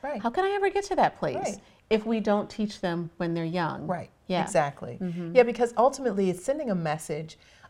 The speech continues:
Speaker 1: of, you know, "I don't value you, and I
Speaker 2: Yeah.
Speaker 1: don't value that part of your identity."
Speaker 2: Sure.
Speaker 1: And as a young child, that young child receives that. You know,
Speaker 2: Yes.
Speaker 1: representation matters,
Speaker 2: Sure.
Speaker 1: um,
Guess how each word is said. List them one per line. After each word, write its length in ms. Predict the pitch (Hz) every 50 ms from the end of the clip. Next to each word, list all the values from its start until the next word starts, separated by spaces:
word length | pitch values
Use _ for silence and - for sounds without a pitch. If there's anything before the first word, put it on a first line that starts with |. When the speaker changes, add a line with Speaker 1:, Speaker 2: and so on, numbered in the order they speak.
| _
Speaker 1:
of, 460 | - 175 165 160 160 156 156 156 160 -
you 80 | 196 185
know, 80 | - -
"I 80 | 185
don't 220 | 196 208 - 175 165
value 500 | 180 165 156 156 165 175 165 156 156 147
you, 460 | 143 147 151 139 135 123 131 135 135
and 100 | 190 185 175
I 40 | 170
Speaker 2:
Yeah. 40 | 180
Speaker 1:
don't 240 | 190 175 - 165
value 580 | 165 170 156 151 151 151 160 160 151 147 151 151
that 220 | 147 151 139 - -
part 280 | - - 165 156 151 147
of 120 | 147 156
your 180 | 156 151 143 139
identity." 720 | 135 139 147 165 196 214 226 202 160 156 143 139 139 190 190
Speaker 2:
Sure. 60 | - - - - - -
Speaker 1:
And 120 | 185 190
as 140 | 190 180 175
a 60 | 170
young 280 | 170 175 170 165 165 165
child, 720 | - - - 190 196 254 302 285 196 156 135 135 151 - - _ - - - _ _
that 200 | - 180 190 208
young 180 | 233 196 190 190
child 600 | 190 - - 214 233 269 285 262 202 175 165 160 - _ _ _ _ _ _
receives 600 | - 180 175 - - - 285 339 415 415 403 - -
that. 320 | - 123 104 82 - - - _ _ _ _
You 180 | - 180 170 240
know, 80 | 240 233
Speaker 2:
Yes. 80 | 220
Speaker 1:
representation 840 | 247 302 - - 494 480 466 381 - - 262 277 294 - 311 269 240
matters, 580 | 208 185 185 214 247 277 294 320 349 359 392 -
Speaker 2:
Sure. 300 | - 160 151 156 160 165 170 - - _
Speaker 1:
um, 300 | 208 220 214 214 214